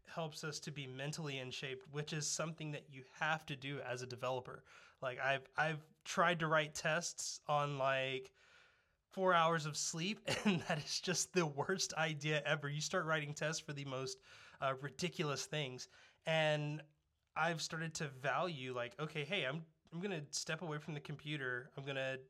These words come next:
not do fourteen hours in front of a screen. Instead, I'm gonna do six. And I'm gonna take those other six hours to make sure that I'm enjoying my time."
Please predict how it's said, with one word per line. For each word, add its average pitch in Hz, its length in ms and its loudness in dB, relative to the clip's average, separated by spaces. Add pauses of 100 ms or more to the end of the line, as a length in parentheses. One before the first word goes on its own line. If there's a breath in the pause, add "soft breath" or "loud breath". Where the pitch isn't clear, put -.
not 160 320 2
do 151 260 -2 (100)
fourteen 170 380 -4
hours 139 340 2
in 143 80 -6
front 135 200 -6
of 131 80 -10
a 127 40 -6
screen. 135 300 -6
Instead, 131 300 -6
I'm 139 100 -6
gonna 139 160 -4
do 127 100 -8
six. - 640 -2 (420 soft breath)
And 165 80 0
I'm 165 80 2
gonna 165 160 0
take 190 220 -2
those 165 200 -2
other 160 180 0
six 160 280 -4
hours 147 460 0
to 147 320 -4
make 139 180 -4
sure 143 360 -2
that 131 320 0 (380 soft breath)
I'm 147 360 0
enjoying 151 520 0
my 131 200 2
time." 131 600 0